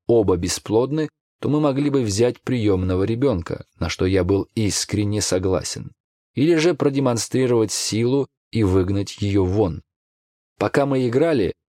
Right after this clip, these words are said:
мне хватило порядочности делать вид, будто я выбираю между двумя вариантами ради собственного эго. Хантер – то и дело проверял телефон. Сейлор ещё было далеко до родов, она не отходила даже половину срока,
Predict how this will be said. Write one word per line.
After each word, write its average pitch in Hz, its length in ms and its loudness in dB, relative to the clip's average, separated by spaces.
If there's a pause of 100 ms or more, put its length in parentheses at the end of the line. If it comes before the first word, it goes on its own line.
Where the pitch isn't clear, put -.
(160)
мне 113 220 0
хватило 131 440 0
порядочности 123 760 0
делать 113 400 0
вид, 120 220 -2
будто 110 400 -4
я 120 240 2
выбираю 110 500 2
между 107 300 -2
двумя 104 320 0
вариантами 101 680 -2
ради 87 280 0
собственного 98 760 -2
эго. 85 400 -4 (400)
Хантер – 143 600 -2 (240)
то 156 140 2
и 127 140 0
дело 131 380 0
проверял 107 580 2
телефон. 95 580 -4 (320)
Сейлор 160 640 2
ещё 127 360 0
было 139 240 2
далеко 135 440 0
до 90 160 2
родов, 139 400 -2 (220)
она 139 280 0
не 147 120 0
отходила 143 500 0
даже 123 320 0
половину 139 580 0
срока, 127 520 0